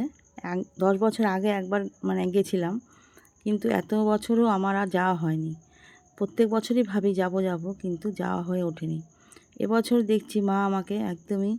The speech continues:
আজকেই প্ল্যান করলাম, আজকেই আমাকে মা টেনে নিয়ে চলে গেল। হুম, তো চলো কোথায় যাচ্ছি তোমাদেরকে সাথে নিয়ে যাব। এই দেখো বাড়ি থেকে বেরিয়ে গেলাম, এই বাড়ির রাস্তায় হাঁটছি।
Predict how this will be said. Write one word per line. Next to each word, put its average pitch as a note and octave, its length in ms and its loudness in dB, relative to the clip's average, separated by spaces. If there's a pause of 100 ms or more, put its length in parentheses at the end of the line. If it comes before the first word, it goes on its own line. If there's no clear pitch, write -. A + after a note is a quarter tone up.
(380)
আজকেই G#3 380 0
প্ল্যান G3+ 280 4
করলাম, G#3 380 2
আজকেই A3+ 460 0
আমাকে G3 340 -2
মা F3+ 220 -2
টেনে F3+ 260 -4
নিয়ে F3+ 180 -2
চলে E3 260 -4
গেল। D#3 140 -10 (600)
হুম, F#3+ 180 -12 (560)
তো G#3 60 -2
চলো G#3 340 0
কোথায় G3+ 300 -2
যাচ্ছি F#3+ 300 -4
তোমাদেরকে F3+ 480 -6
সাথে F3 300 -6
নিয়ে F#3 200 -2
যাব। E3+ 180 -6 (560)
এই F3+ 120 -8
দেখো F3 200 -4
বাড়ি F3 220 -2
থেকে F#3+ 260 -4
বেরিয়ে F3+ 320 0
গেলাম, F#3+ 200 0 (520)
এই G3 80 -4
বাড়ির F3+ 320 2
রাস্তায় F3+ 340 -2
হাঁটছি। E3+ 340 -4